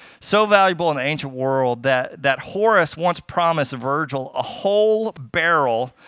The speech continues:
a whole barrel of his best wine exchange,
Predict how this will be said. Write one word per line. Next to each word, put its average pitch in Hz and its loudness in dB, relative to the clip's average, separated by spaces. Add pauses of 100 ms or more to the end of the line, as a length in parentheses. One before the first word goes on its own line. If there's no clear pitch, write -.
(120)
a 143 0
whole 240 0
barrel 156 2
of 131 0
his 135 -4
best 165 0
wine 131 -2
exchange, 143 -8